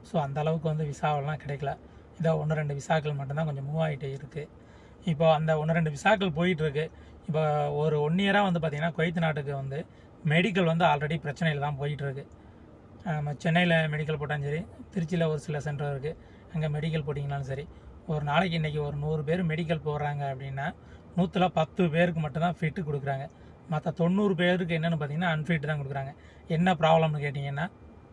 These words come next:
லங்ஸ்ல வந்து உங்களுக்கு பிளாக் மார்க் தெரியுது, லங்ஸ்ல ப்ராப்ளம் இருக்கு, இல்ல வந்து உங்க போன்ல வந்து பாத்தீங்கன்னா, அஹ், ஒரு மச்சம் மாதிரி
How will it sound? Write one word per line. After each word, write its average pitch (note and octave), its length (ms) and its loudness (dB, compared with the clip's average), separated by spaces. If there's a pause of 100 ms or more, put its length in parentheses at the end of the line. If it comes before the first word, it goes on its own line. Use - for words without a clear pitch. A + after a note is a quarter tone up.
(300)
லங்ஸ்ல F3 460 4
வந்து E3 300 2
உங்களுக்கு D3+ 400 -2 (840)
பிளாக் D#3+ 260 6
மார்க் D3 340 2
தெரியுது, C#3+ 400 -2 (600)
லங்ஸ்ல E3 400 2
ப்ராப்ளம் D3+ 460 0
இருக்கு, C#3+ 300 -6 (600)
இல்ல D#3+ 200 4
வந்து D#3+ 260 2
உங்க D#3+ 240 2
போன்ல E3 440 4
வந்து D3+ 180 -2
பாத்தீங்கன்னா, D3 420 -2 (580)
அஹ், D3 300 0 (120)
ஒரு D3 260 -2 (240)
மச்சம் C#3+ 360 0
மாதிரி D#3+ 220 4